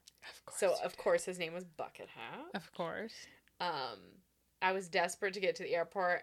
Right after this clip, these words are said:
Speaker 2: and my roommate, who had a car, said she'd give me a ride, and then ended up not giving me a ride, and so I needed a ride to the airport, and I'm like,
Speaker 1: "Hey, Bucket
Speaker 2: "Dude."
Speaker 1: Hat, give me a ride."
Speaker 2: <laughs> Yes.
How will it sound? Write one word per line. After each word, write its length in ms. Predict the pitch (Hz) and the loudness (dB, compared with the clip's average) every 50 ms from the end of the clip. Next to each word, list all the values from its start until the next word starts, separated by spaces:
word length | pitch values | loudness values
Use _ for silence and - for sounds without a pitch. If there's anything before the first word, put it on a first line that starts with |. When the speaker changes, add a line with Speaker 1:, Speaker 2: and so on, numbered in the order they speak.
| - | -2
Speaker 2:
and 140 | 175 170 165 | -6 -6 -4
my 160 | 165 165 165 165 | -2 -2 0 0
roommate, 600 | 165 165 170 165 170 175 175 180 180 151 170 170 | 0 0 -2 -2 -2 -2 -2 0 0 -2 -2 -4
who 100 | 175 175 | -4 0
had 180 | 170 156 156 | 0 2 2
a 60 | 165 165 | 2 0
car, 320 | - - 170 170 175 180 | 0 0 2 2 2 2
said 280 | 180 - 175 165 165 165 | 0 0 -2 -2 -2 -2
she'd 140 | - 175 170 | -6 -6 -4
give 120 | 180 170 | -4 -4
me 100 | 170 165 | -4 -4
a 60 | 165 | -2
ride, 360 | 165 160 156 156 156 160 160 156 | -2 0 0 0 0 -2 -2 -4
and 140 | 151 160 | -6 -8
then 160 | 160 160 160 160 | -8 -10 -10 -10
ended 220 | 170 170 160 165 | -12 -12 -10 -10
up 140 | 156 - - - | -10 -10 -10 -12
not 340 | 156 151 151 156 - - | -10 -8 -8 -8 -8 -6
giving 240 | 165 160 170 160 156 | -6 -6 -6 -6 -10
me 120 | 160 156 156 | -8 -6 -4
a 60 | 156 | -4
ride, 340 | 156 151 156 156 165 170 180 | -4 -4 -4 -2 -2 0 -2
and 80 | 190 185 - | -2 -2 -2
so 80 | 185 | -2
I 60 | 170 170 | -2 -2
needed 260 | 165 160 160 165 165 | -2 -2 -2 -2 0
a 40 | 160 | 0
ride 180 | 165 165 156 | 0 2 4
to 40 | 165 | 6
the 80 | 170 170 | 8 8
airport, 240 | 175 170 - 170 156 | 6 6 6 2 2
and 60 | 160 | 0
I'm 60 | 160 | -2
like, 260 | 160 156 151 - - _ - - - - - - - - - - - - _ _ _ _ - | -4 -4 -6 -6 -10 _ -20 -20 -20 -20 -20 -20 -20 -20 -20 -20 -20 -20 _ _ _ _ -2
Speaker 1:
"Hey, 140 | 233 226 | 0 2
Bucket 240 | 208 214 240 247 247 269 254 | 6 8 8 8 8 8 8
Speaker 2:
"Dude." 40 | 233 | 8
Speaker 1:
Hat, 200 | 214 180 170 - | 8 10 12 12
give 180 | - - 214 220 | 12 12 12 12
me 140 | 226 226 | 12 8
a 120 | 220 214 220 | 8 10 12
ride." 420 | 233 247 240 226 214 202 190 185 | 12 12 12 12 12 12 12 12
Speaker 2:
<laughs> 260 | 214 226 220 320 - | 10 6 4 4 2
Yes. 500 | 320 302 302 311 285 294 277 269 240 220 | 6 8 10 10 10 10 10 10 8 8